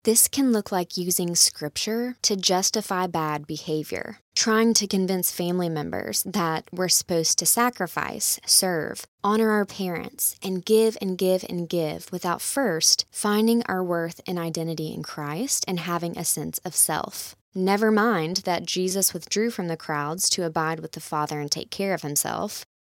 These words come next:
Never mind that Mary, sitting at Jesus' feet and being present, was more desired by Jesus than Martha serving with a resentful heart. So, when these sorts of things happen, you have a choice. You can either overfunction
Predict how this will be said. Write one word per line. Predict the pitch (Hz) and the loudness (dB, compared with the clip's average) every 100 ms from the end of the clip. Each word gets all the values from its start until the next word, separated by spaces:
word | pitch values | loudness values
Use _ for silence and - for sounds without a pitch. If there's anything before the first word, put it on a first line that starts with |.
| 208 | 2
Never | 208 214 | 6 6
mind | 214 190 190 196 - | 6 4 4 0 -2
that | - | -2
Mary, | 180 190 226 165 170 220 _ | 2 4 4 2 -2 -6 _
sitting | - - 196 185 | -4 0 2 2
at | 170 | 2
Jesus' | 180 170 170 | 0 0 0
feet | - 175 185 | 0 -2 -2
and | 185 | -2
being | 165 156 | -2 -4
present, | 160 254 254 151 165 - - | -4 -2 0 0 -4 -6 -10
was | - 190 | 0 2
more | 190 202 220 254 | 4 4 6 6
desired | 240 175 151 147 156 | 4 2 -2 -4 -4
by | 160 | -4
Jesus | 156 160 147 156 170 - | -2 -4 -4 -4 -2 -4
than | - 180 170 - | 0 0 0 -2
Martha | 180 175 185 190 | 0 0 0 0
serving | - - 226 196 160 156 | 2 2 2 2 0 -4
with | - 170 | -4 -4
a | 160 | -2
resentful | 156 156 156 - | -2 -2 -6 -6
heart. | 151 156 - - _ _ _ | -6 -4 -4 -8 _ _ _
So, | - - 247 156 - - _ | 2 4 4 2 -2 -10 _
when | 208 185 180 175 | -4 0 0 0
these | 175 262 311 | 2 2 4
sorts | - 175 160 | 4 2 0
of | 156 | -4
things | - 147 156 | -2 -4 -2
happen, | 151 143 147 143 165 - | -2 -4 -4 -6 -8 -8
you | 180 202 214 | -2 2 2
have | 196 180 | 2 0
a | |
choice. | 170 - 156 - - - - _ | 0 0 -2 -4 -2 -2 -4 _
You | 190 180 196 | -4 2 2
can | 202 208 - | 2 -2 0
either | 180 180 170 165 165 | 0 0 2 0 0
overfunction | - 165 170 175 185 190 - 240 | 0 0 0 -2 -2 0 0 0